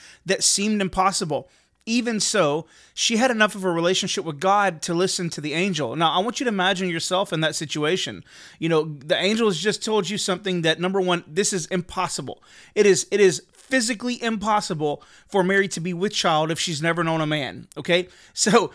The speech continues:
the angel's telling her this. Now, you have a choice on whether or not you're gonna listen to this angel or not. But look, if you're sat there and an angel appears out of nowhere,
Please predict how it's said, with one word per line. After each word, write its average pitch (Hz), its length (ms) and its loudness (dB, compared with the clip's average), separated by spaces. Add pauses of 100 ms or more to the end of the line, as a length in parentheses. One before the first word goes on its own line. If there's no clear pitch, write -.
(100)
the 185 140 2
angel's 220 320 -2
telling 240 300 2
her 175 160 4
this. 151 200 -2
Now, 156 100 -2
you 202 160 -2
have 330 100 -2
a 302 60 -4
choice 269 360 -2
on 233 140 -4
whether 220 160 0
or 208 40 2
not 208 200 0
you're 190 80 -8
gonna 185 140 0
listen 185 280 0
to 175 60 0
this 165 120 -4
angel 160 300 -2
or 143 80 0
not. 165 260 2
But 190 140 2
look, 170 140 2
if 147 100 -4
you're 247 80 -2
sat 240 300 2
there 254 200 4
and 185 140 2
an 151 160 -2
angel 214 480 0
appears 214 560 -2
out 196 200 0
of 180 80 0
nowhere, 226 500 2